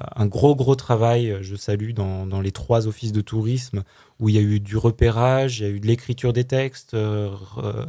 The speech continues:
re-, répertorier aussi les points d'intérêt.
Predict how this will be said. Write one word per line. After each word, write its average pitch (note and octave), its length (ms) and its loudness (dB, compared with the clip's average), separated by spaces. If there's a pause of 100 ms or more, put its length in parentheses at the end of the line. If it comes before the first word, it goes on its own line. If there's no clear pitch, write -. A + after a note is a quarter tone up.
(800)
re-, G#2 160 -4 (440)
répertorier A#2 600 2
aussi A#2+ 320 2
les A#2 80 2
points A2+ 220 0
d'intérêt. B2 420 0